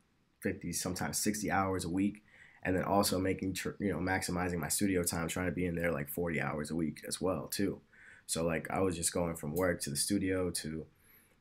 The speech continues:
all night, every night. And I was doing that for, like, six months after Blank Slate, because after Blank Slate, I just felt so much, like, excitement and also a little bit of pressure of, like, "All right, now I need to make something better,"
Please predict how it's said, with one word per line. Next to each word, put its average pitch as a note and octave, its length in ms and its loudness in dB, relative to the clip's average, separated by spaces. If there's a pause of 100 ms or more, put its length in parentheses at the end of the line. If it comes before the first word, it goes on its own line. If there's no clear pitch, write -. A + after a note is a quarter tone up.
(340)
all F#2 240 4
night, F#2 260 4
every F#2+ 220 4
night. F#2 280 2
And F2+ 100 -2
I F2+ 60 2
was F2 100 0
doing F2+ 280 2
that F2 280 0 (360)
for, E2 240 0
like, C#2 180 0
six - 300 6
months F#2 220 2
after E2 200 0
Blank D#2 240 -2
Slate, D2+ 240 4
because E2 260 -2
after G2+ 300 6
Blank F#2 220 2
Slate, F#2+ 200 4
I E2+ 60 2
just E2+ 200 -2
felt F2 240 0
so F#2+ 240 4
much, F2 280 0
like, C#2 180 -4 (800)
excitement A2+ 580 8
and F2+ 120 0
also G#2+ 320 8
a G2+ 40 10
little G2+ 160 6
bit F#2+ 100 4
of - 60 0
pressure G2+ 380 4
of, E2+ 80 2
like, D#2+ 160 -2
"All E2 80 2
right, D#2+ 160 4
now F#2 140 4
I F#2 80 2
need F2+ 60 2
to F2 80 2
make E2 160 0
something D#2 260 -4
better," D#2+ 360 0